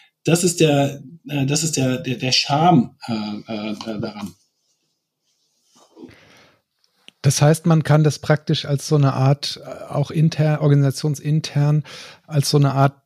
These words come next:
Speaker 2: wie du gesagt hast, glaub ich, Landkarte nutzen, zu überlegen, welche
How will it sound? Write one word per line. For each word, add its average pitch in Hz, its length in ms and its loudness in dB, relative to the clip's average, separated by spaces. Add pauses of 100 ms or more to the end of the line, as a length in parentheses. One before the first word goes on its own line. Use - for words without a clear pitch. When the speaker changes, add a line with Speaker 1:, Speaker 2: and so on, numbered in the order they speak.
(120)
Speaker 2:
wie 135 80 -2
du 135 100 4
gesagt 135 280 2
hast, 139 100 -2
glaub 135 120 4
ich, 120 100 -2
Landkarte 151 600 2
nutzen, 160 380 0
zu - 160 -6
überlegen, 147 800 2
welche 143 840 -2